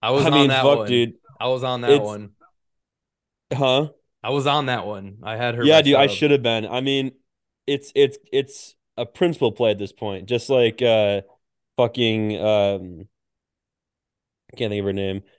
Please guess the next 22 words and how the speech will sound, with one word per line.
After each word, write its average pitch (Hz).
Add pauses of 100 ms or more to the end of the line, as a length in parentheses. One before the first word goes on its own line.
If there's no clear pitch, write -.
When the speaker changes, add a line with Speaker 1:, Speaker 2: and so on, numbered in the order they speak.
(160)
Speaker 2:
Uh, 101 (1400)
fuck, -
I 117
can't, 131
Speaker 1:
Oh, 131
Speaker 2:
I -
can't -
think 120
of -
her -
Speaker 1:
oh, 139
Speaker 2:
name. 127
Speaker 1:
oh, 131
the 131
girl 156
who 156
snapped, 143
uh, 123
Jessica 127
Rose 123
Clark's 127
arm? 139